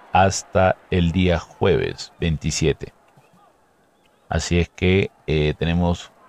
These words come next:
un montón de fútbol esta semana. Y de la misma manera he visto que se está jugando también la Liga Española. Pero ahorita hablamos de eso. Este, el día de hoy se ha, el día de,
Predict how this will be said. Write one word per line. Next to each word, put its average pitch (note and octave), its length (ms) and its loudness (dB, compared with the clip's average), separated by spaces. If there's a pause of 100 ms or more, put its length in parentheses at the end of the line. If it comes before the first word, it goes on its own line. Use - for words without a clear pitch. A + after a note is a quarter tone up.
(180)
un G#2 80 2
montón F#2 300 2
de F2+ 80 2
fútbol F2+ 340 0
esta E2 160 -4
semana. C#2+ 420 -6 (640)
Y - 60 -4
de F2+ 100 2
la F#2 60 2
misma A2 200 4
manera A2+ 260 2
he - 20 0
visto G#2 260 -2
que F#2 100 -2
se E2 100 -6
está F2 160 -2
jugando F2+ 280 0
también D#2 320 -2
la C#2+ 80 0
Liga D2 300 -2
Española. D#2+ 560 -4 (720)
Pero E2 100 0
ahorita F2 220 0
hablamos D#2+ 320 0
de G2 100 2
eso. G2 320 -2 (180)
Este, E2 480 -4
el E2+ 80 0
día G2 160 0
de G2 140 2
hoy G#2+ 120 0
se - 140 -4
ha, G2 160 -4
el F2 200 -2
día F#2 240 0
de, E2 460 -2